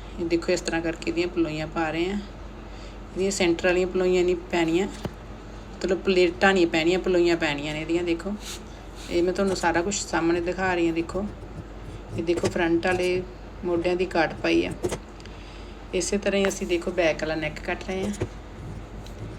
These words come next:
ਆਹ ਤੁਸੀਂ ਦੇਖ ਰਹੇ ਹੋ। ਆਹ ਹੁਣ ਆਪਾਂ ਦੇਖੋ, ਇਸੇ ਤਰ੍ਹਾਂ ਇਹਦੀ ਬਾਜੂ ਦੀ ਕਟਿੰਗ ਕਰ ਰਹੇ ਹਾਂ।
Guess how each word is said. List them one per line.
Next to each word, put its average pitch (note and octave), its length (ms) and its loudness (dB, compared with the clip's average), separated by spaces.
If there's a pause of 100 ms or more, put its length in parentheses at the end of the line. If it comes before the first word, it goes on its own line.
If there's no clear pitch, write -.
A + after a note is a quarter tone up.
(100)
ਆਹ F3 80 -4
ਤੁਸੀਂ D#3+ 260 0
ਦੇਖ D#3+ 300 0
ਰਹੇ F#3 180 0
ਹੋ। G#3 40 0 (1200)
ਆਹ E3+ 60 -6
ਹੁਣ F3+ 160 2
ਆਪਾਂ F3 200 0
ਦੇਖੋ, E3 280 -2
ਇਸੇ F3 240 -4
ਤਰ੍ਹਾਂ F3 200 -2
ਇਹਦੀ F3 160 0
ਬਾਜੂ D#3+ 320 0
ਦੀ G#3+ 120 -4
ਕਟਿੰਗ E3+ 360 0
ਕਰ D#3 140 0
ਰਹੇ D3 180 -6
ਹਾਂ। D3+ 60 -8